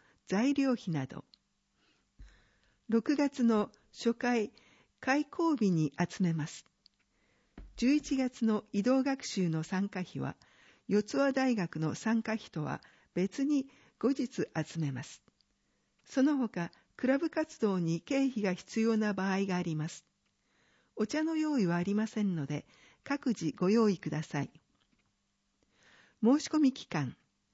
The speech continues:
四月一日水曜から二十一日火曜、午前九時から午後五時。申し込みが定員に達しない場合は、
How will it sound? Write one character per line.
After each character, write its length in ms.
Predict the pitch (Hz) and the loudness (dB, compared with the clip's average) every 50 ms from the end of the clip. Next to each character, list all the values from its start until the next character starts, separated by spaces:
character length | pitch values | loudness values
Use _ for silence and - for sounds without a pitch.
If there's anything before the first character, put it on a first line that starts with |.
| _ _ _ _ _ _ _ _ _ _ _ _ | _ _ _ _ _ _ _ _ _ _ _ _
四 200 | - - - 247 | -8 -2 0 2
月 240 | 254 277 269 - 277 | 2 2 2 2 0
一 280 | 262 - 262 247 240 | 0 2 2 2 2
日 320 | - - 214 220 - - 214 | 2 0 -4 -4 -2 -4 -4
水 360 | - - - 240 240 226 226 | -4 -2 0 2 2 4 4
曜 200 | 220 202 190 - | 4 4 2 2
か 140 | - - 147 | 0 -4 -4
ら 180 | 151 135 139 - _ - | -2 -4 -4 -6 _ 2
二 140 | - 226 233 | 2 4 4
十 200 | - 240 208 185 | 4 4 4 4
一 240 | 165 147 - - 160 | 2 0 -2 -2 -2
日 400 | 151 143 143 - - - - - - | 0 0 -2 -2 -4 -6 -6 -6 -6
火 140 | - - 165 | -8 -4 -2
曜、 320 | 175 180 175 147 123 - - _ _ _ _ _ _ _ _ _ | 0 0 0 0 -2 -4 -8 _ _ _ _ _ _ _ _ _
午 160 | - - 262 262 | 0 0 2 2
前 220 | - 240 202 185 180 | 4 2 2 2 2
九 160 | - - 214 | 0 -2 -2
時 140 | 202 185 175 | -2 -2 -4
か 160 | - 135 139 | -6 -6 -6
ら 160 | 131 131 - _ _ _ _ _ - | -6 -6 -6 _ _ _ _ _ 0
午 160 | - 220 226 | 2 4 4
後 140 | - 175 160 | 4 2 -2
五 180 | 143 - 165 165 | 0 0 -2 -2
時。 220 | - - 139 - _ _ _ _ _ _ _ _ _ _ _ _ _ _ _ _ - | -2 -6 -10 -10 _ _ _ _ _ _ _ _ _ _ _ _ _ _ _ _ 2
申 180 | 202 247 294 | 4 4 4
し 80 | 302 - | 2 0
込 140 | - 269 262 | 0 2 4
み 120 | 247 247 | 4 4
が 220 | 240 226 214 - - | 4 2 0 0 -2
定 300 | - - 240 247 269 277 | 0 2 4 4 6 6
員 200 | 285 294 277 262 | 6 6 6 6
に 140 | 254 254 | 6 4
達 260 | - - 220 214 214 - | 2 0 -2 -4 -4 -2
し 140 | - - | 2 4
な 160 | 233 240 226 220 | 4 4 6 4
い 80 | 208 | 2
場 180 | 196 190 180 185 | 2 2 0 0
合 100 | 180 175 | 0 0
は、 260 | 160 151 147 147 - | 0 0 -2 -2 -4